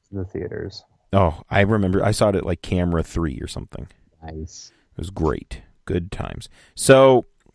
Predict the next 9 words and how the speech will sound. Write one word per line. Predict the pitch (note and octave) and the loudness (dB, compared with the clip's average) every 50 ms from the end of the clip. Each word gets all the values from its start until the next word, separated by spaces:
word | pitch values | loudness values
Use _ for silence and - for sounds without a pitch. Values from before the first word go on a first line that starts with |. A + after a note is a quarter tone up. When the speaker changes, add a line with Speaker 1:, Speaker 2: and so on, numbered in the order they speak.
| _ _ _ _ _ _ _ - - - - - - _ _ _ _ - _ _ | _ _ _ _ _ _ _ -20 -20 -20 -20 -20 -20 _ _ _ _ -20 _ _
Speaker 2:
I | A#2 B2+ | 2 4
mean, | B2+ B2+ B2+ | 4 4 4
we're | C3+ D#3+ D3+ A#2+ | 4 2 2 2
wrapping | G#2 G#2 G#2+ A2 A#2 - A2 G2+ F#2+ | 4 4 4 2 2 2 2 2 2
up | F#2+ G#2 - - | 2 2 0 0
here, | F#2+ F2 E2 D#2 D#2+ | 0 0 0 0 0
basically. | D#2+ - F#2 F#2 F#2 - - E2 - - E2 D#2 D#2 | 0 0 2 2 2 0 -2 -4 -4 -4 -4 -2 -4
So, | - - - G2+ F#2+ F#2 F#2 F2+ F2+ E2+ - - _ _ _ _ _ _ - _ - - - - | -2 2 2 4 4 4 4 2 2 0 -2 -6 _ _ _ _ _ _ -20 _ -20 -18 -12 -10
uh, | - | -10